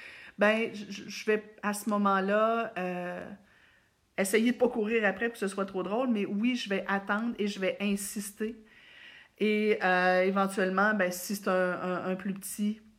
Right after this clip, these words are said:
on va, on va se retirer avec l'enfant. Euh, on, on va l-, on va l'attraper, là,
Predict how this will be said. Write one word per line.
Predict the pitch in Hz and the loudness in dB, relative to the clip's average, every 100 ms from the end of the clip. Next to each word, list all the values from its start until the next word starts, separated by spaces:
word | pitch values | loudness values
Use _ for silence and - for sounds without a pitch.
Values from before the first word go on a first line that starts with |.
| _ | _
on | 185 185 | -4 0
va, | 185 180 180 | 2 2 2
on | 180 | -2
va | 185 | -2
se | 185 | -2
retirer | - 190 - 180 185 190 - | -2 -4 -2 -4 -4 -8 -12
avec | - 165 160 165 | -8 -6 -6 -6
l'enfant. | 156 156 170 170 - - - - - | -8 -8 -14 -18 -20 -20 -18 -20 -8
Euh, | 165 165 165 160 160 165 - - | -4 -2 -2 -2 -2 -4 -6 -4
on, | 180 - | -4 -2
on | |
va | 185 180 | 2 2
l-, | 185 - | 2 -2
on | |
va | 175 | 0
l'attraper, | 175 175 185 165 190 | 0 0 -2 -4 -6
là, | 302 | -8